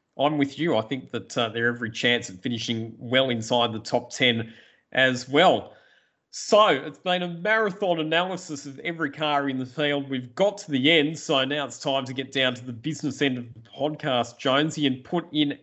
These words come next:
our predictions. So top three, who do you think?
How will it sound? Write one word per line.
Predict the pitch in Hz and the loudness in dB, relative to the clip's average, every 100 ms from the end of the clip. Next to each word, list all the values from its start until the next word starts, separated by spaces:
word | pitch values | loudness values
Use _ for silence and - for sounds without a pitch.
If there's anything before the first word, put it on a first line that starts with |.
| - | 0
our | 160 175 165 | 2 4 2
predictions. | - - 156 135 113 170 180 - 139 143 214 214 - _ _ _ _ _ _ _ | 0 -6 -4 -2 -4 -4 -4 0 0 2 -2 -6 -12 _ _ _ _ _ _ _
So | - - 156 160 160 160 156 _ _ _ | -6 2 4 4 4 -2 -6 _ _ _
top | - 175 175 - | -2 -2 -2 -18
three, | - 151 185 220 92 - _ _ | -8 2 4 4 0 -10 _ _
who | 160 165 | -6 -4
do | 156 | -4
you | 160 | -6
think? | - 208 214 - | -4 -2 -2 -8